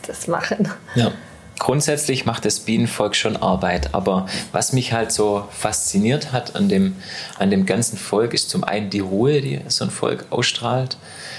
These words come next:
Speaker 2: äh, und dass man mit der Honigbiene, die ein Imker ja hält, zum einen Gutes für die Umwelt, aber auch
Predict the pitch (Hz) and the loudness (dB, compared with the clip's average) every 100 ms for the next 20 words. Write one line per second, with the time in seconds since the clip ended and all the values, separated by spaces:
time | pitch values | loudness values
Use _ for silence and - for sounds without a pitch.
0 | 107 - 101 104 107 98 - - 110 123 | -14 -4 0 2 2 0 -2 2 4 4
1 | 127 - - - - 110 110 - 110 107 | 2 -2 -4 -12 -2 0 0 0 0 2
2 | 104 104 101 92 98 113 113 - - - | 0 -4 -8 0 2 2 0 -2 -2 -6
3 | - - - - - - - - 98 98 | -16 -20 -20 -20 -20 -20 -20 0 2 4
4 | 107 135 139 - 127 135 110 95 95 95 | 4 4 2 0 2 2 2 2 4 4
5 | 123 127 104 98 92 104 120 - - - | 2 2 2 2 2 2 0 -4 -14 -6
6 | - 80 98 101 - - - 123 123 110 | -2 0 2 0 -2 -8 0 2 2 0
7 | - 185 - 131 151 131 135 - 104 85 | 0 0 2 4 6 4 2 0 0 0
8 | - | -2